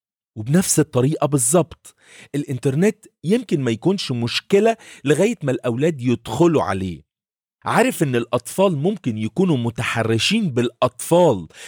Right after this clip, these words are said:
من سن عشر سنين وحداشر سنة؟ لما يدخلوا على الإنترنت ويشوفوا الأمور المرعبة دي وبعد كده يحاولوا يقلدوها؟ النهاردة في أمريكا وإحنا قاعدين هنا، مئات الأطفال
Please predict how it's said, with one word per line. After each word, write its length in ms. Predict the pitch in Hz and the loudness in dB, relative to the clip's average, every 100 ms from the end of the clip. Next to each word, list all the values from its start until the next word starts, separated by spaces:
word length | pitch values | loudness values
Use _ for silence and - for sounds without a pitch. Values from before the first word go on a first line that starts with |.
| - | -4
من 140 | 151 | -2
سن 320 | 139 226 208 156 | 2 2 2 0
عشر 440 | 147 202 190 139 | 0 0 0 -2
سنين 440 | - 131 127 180 | 0 0 2 0
وحداشر 560 | 131 117 - 175 170 143 | 0 -4 0 0 2 0
سنة؟ 520 | - 175 196 190 _ _ _ - - - | 2 0 0 -4 _ _ _ -20 -16 -2
لما 200 | 151 147 | 0 2
يدخلوا 680 | 117 113 - 139 208 170 - | 0 -2 -2 0 2 2 -2
على 120 | 110 | -6
الإنترنت 800 | 110 - 120 - 123 151 185 _ - - 127 | -6 -6 -8 -4 0 2 2 _ -20 -12 -2
ويشوفوا 520 | 143 135 214 - 147 | -2 0 -2 0 -2
الأمور 480 | - 135 156 190 156 | 0 -2 2 4 4
المرعبة 540 | 110 113 - 160 139 | 2 0 2 2 2
دي 280 | 120 175 175 _ _ _ - | 2 0 0 _ _ _ -4
وبعد 340 | 131 120 104 123 | 0 2 2 0
كده 240 | 190 147 | 0 0
يحاولوا 460 | 127 185 190 147 131 | 0 0 2 2 0
يقلدوها؟ 640 | 127 120 120 190 190 240 _ _ _ _ - | 0 0 2 2 0 -2 _ _ _ _ -8
النهاردة 380 | 113 127 185 151 | -2 2 2 0
في 120 | - | -4
أمريكا 500 | 120 151 165 165 185 - _ _ _ - | 0 2 2 0 -6 -6 _ _ _ -4
وإحنا 300 | 113 - 113 | -4 -2 -6
قاعدين 440 | 101 104 120 160 | -4 -4 2 2
هنا، 340 | 123 165 202 214 _ _ _ - | 4 4 2 -2 _ _ _ -6
مئات 640 | 131 143 - 202 226 - | 0 0 2 2 4 2
الأطفال 840 | 135 117 - 120 - - 160 175 | 0 0 -4 -6 -6 0 4 4